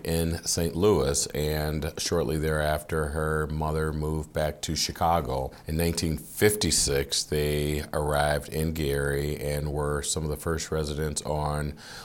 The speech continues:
what's now known as Martin Luther King Drive. Uh, it was originally Indiana Street,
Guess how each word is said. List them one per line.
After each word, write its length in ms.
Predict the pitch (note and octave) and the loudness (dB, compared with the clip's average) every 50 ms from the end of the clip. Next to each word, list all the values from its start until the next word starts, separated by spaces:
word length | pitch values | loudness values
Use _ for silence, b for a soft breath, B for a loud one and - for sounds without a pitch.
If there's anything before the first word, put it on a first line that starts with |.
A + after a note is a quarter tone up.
| B B - | B B 0
what's 260 | E2 E2+ E2 - D#2+ | 0 2 2 2 0
now 300 | D#2+ D#2+ D#2+ E2 E2 D#2 | 2 4 4 4 4 4
known 320 | D#2 D2+ D2+ D2+ D2 D2 | 2 2 2 0 0 2
as 200 | C#2+ C#2+ C#2+ - | 0 0 0 -2
Martin 600 | D2+ D#2+ D#2+ D#2+ D#2+ D#2 - - F2 D#2 D2+ D#2 - | 0 2 4 4 4 2 2 0 -2 0 -2 -4 -2
Luther 280 | F2 E2 D#2 - D#2+ D#2 | 0 0 0 0 -2 -2
King 260 | - F2 D#2+ D#2 D2+ | 0 0 0 0 0
Drive. 560 | C#2 D#2 D#2 D#2 D2+ C#2 C2+ C#2 C#2+ C2+ - - | 0 0 2 2 2 2 2 0 0 -2 -4 -4
Uh, 260 | - D#2 D2+ D2 C#2+ - - | 0 0 2 2 0 0 -2
it 160 | D#2 - - | -4 -4 -2
was 240 | D#2 D2+ C#2+ C#2+ D#2 | -2 -2 -2 -2 -2
originally 560 | C#2+ D2+ D#2 D#2 C#2+ D2+ D2+ D2 D2 D2 D2 | 0 0 0 0 0 -2 0 0 0 -2 -2
Indiana 640 | - - D#2 D2 D2+ D2 D2+ D2+ D2+ D2+ D2 D2 | -2 -2 -2 0 0 0 0 0 0 0 -2 -2
Street, 420 | - - - - C#2 B1+ C2 - | -4 -4 -4 -4 -4 -4 -4 -6